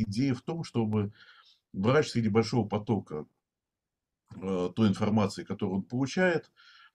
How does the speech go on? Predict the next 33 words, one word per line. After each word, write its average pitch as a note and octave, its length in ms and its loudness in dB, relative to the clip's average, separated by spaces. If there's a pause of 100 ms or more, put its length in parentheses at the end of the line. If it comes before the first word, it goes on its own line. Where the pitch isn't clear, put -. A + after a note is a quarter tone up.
(120)
ну A2 160 0
вот, G2+ 120 -6 (140)
э, G2 680 -2
не B2+ 160 0
упускал B2 580 0
вот F2+ 180 -8
именно E2+ 260 -8 (100)
эти, F2+ 440 -6
э, F2 600 -8
признаки, D3+ 560 -4
а F2 180 -2
нейросеть A2+ 580 0
привлекала G#2 520 2
внимание, A2+ 480 0
и B2+ 80 0
дальнейшее A#2 500 2
конечное G#2 460 2
решение F2+ 560 -4 (400)
о G#2+ 120 2
лечении F3 720 0 (260)
принимал A#2+ 400 4
уже A2+ 180 2
непосредственно G#2 500 -2
сам G2+ 240 0
врач. C#2 400 -10
Ну, F2 120 -8
вот - 200 -14
именно G#2+ 240 -2 (100)
обращаясь F#2+ 540 -4
уже F#2 200 -6
дальше F2+ 320 -6
к - 100 -20
нему. D#3 320 0